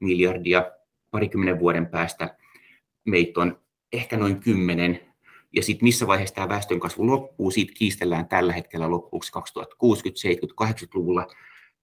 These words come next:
Mut joka tapauksessa väestön kasvu tulee hidastumaan. Kuinka nopeasti, riippuu vahvasti siitä, et, et miten koulutus, ää,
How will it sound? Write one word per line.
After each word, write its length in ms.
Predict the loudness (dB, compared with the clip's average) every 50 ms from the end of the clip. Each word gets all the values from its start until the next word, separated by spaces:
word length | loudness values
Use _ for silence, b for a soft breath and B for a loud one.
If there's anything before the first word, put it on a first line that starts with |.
| _ _ -12
Mut 320 | -4 0 0 0 0 0 0
joka 200 | 2 2 2 4
tapauksessa 440 | 2 0 0 0 0 0 0 0 0
väestön 240 | 0 0 -2 -6 -2
kasvu 240 | -2 -4 -4 -4 -10
tulee 280 | -6 -4 -2 -2 -2 0
hidastumaan. 680 | 0 2 2 0 -2 -4 -2 -2 0 0 2 0 0 -2 -4 _ _ _ _ _ _ 4
Kuinka 280 | 6 6 6 6 4
nopeasti, 680 | 0 0 -2 0 0 0 0 -2 -2 -4 -4 -6 -6 _ _ _ _ _ _ -8
riippuu 380 | -4 -4 -4 -2 -2 0 0 2
vahvasti 640 | 2 0 0 -2 -4 -2 0 -2 -2 -2 -6 _ _ -16
siitä, 400 | -6 -2 -2 -2 0 -2 -6 -8
et, 100 | -8 -10 -14 _ -20 -16
et 160 | -16 -8 -6
miten 240 | -6 -4 -4 -4 -4
koulutus, 800 | -4 0 4 4 6 6 4 2 0 -4 -10 -10 -14 -14 _ _ -16
ää, 260 | -10 -6 -6 -8 -8